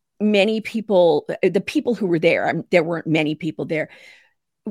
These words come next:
were really sad, but it sounds as if he were not. It sounds as if this was his last,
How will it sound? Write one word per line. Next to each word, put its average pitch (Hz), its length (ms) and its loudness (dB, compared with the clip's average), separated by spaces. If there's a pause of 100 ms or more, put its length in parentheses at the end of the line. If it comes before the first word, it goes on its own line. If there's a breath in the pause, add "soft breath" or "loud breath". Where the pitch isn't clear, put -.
(140)
were 190 340 0
really 214 280 -2
sad, 285 400 -2
but 202 100 4
it - 160 -2
sounds 285 340 -4
as 220 140 -2
if 208 100 0
he 240 380 -6
were 208 220 -4
not. 185 420 -6 (220)
It 180 100 -6
sounds 233 320 0
as 214 160 -2
if 185 180 4 (600 loud breath)
this - 420 -2
was 208 500 2 (600)
his 196 260 -2
last, 196 540 -6